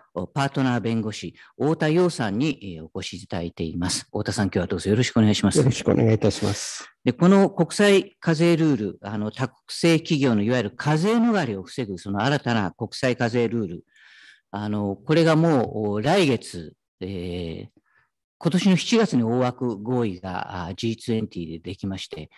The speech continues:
Speaker 1: えー、来月には、あ、さらにその最終合意を目指すという流れになっているわけですけれども、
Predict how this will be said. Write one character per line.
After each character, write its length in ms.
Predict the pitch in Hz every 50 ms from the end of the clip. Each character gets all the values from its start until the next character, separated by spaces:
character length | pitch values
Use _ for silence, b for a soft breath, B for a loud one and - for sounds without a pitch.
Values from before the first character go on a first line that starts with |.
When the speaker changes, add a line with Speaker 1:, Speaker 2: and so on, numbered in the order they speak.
| b b b b b
Speaker 1:
え 140 | 104 98 95
ー、 40 | 104
来 220 | 139 170 180 175
月 240 | 165 151 135 - 147
に 160 | 147 160 185
は、 320 | 196 202 165 127 92 b b b b b b
あ、 120 | 85 85
さ 160 | - - - 110
ら 140 | 104 98
に 340 | 98 104 110 110 - - _ 90
そ 180 | - - - 85
の 80 | 82
最 240 | - - 127 127 127
終 160 | - - 127
合 220 | 120 - 131 120 107
意 60 | 90
を 40 | 82
目 140 | 87 98
指 160 | 107 117 135 131
す 120 | - -
と 200 | - 85 71 _ B B B B B B
い 120 | 113 127
う 180 | 131 127 120 113
流 180 | 117 120 117 120 123 120
れ 80 | 117
に 100 | 95 85
な 120 | 90 98 98
っ 20 |
て 160 | _ - -
い 40 | 82
る 80 | - 82
わ 80 | 82
け 120 | - - 80
で 60 | 78
す 100 | - -
け 80 | - 82
れ 80 | -
ど 60 | 82 101
も、 200 | 101 95 92